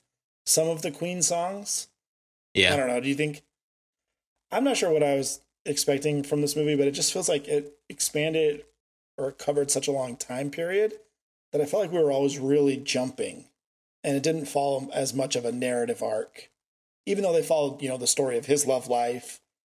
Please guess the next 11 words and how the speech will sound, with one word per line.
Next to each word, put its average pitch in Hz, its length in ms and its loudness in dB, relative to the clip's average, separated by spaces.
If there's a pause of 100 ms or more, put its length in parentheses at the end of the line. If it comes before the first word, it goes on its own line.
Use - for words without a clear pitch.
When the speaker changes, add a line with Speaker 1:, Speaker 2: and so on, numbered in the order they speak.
(260)
Speaker 1:
and 139 120 -2
a 139 40 2
little 202 240 4
bit 147 140 2
about 120 200 -2
the, 120 100 0
how 117 140 0
the 117 100 -4
band 120 280 -4
became 120 340 -8
famous. 123 800 -2